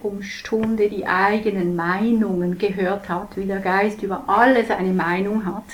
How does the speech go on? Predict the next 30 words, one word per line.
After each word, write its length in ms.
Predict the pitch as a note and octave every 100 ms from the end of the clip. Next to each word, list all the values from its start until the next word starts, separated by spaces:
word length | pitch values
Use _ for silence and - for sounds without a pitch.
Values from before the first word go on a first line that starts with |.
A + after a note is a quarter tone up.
| - - - - - - - -
dann 220 | - D4+
kann 240 | B3+ B3+ A3
man's 200 | G3+ -
irgendwann 520 | F3 F#3+ A3+ F3+ F3
nicht 280 | G#3 - -
mehr 180 | G3+ F#3+
so 180 | F3 -
ernst 500 | D3+ A3+ C#4 - D4+
nehmen. 580 | G3+ E3 E3+ E3+ - -
Einfach 280 | A3 A#3+ -
dies-, 200 | G3 G3
also 200 | G3 F#3+
man 220 | E3+ F3+
nimmt 180 | F#3+ -
die 80 |
eigenen 500 | D#3+ F3+ G3+ A#3 A3
Meinungen 540 | G#3+ F#3+ F#3+ G3 G3 G3
nicht 260 | F#3+ -
mehr 120 | G3 G3
so 120 | F3+
ernst, 320 | E3 F3 F3
aber 260 | E3 F3 F3
auch 220 | G#3 -
die 120 | G3
Meinungen 440 | F3 E3+ F3+ F3+ F3
der 140 | D3
anderen, 420 | D#3+ F3 E3+ F3
weil 200 | E3 F3
man 160 | F3 E3+
weiß, 200 | D3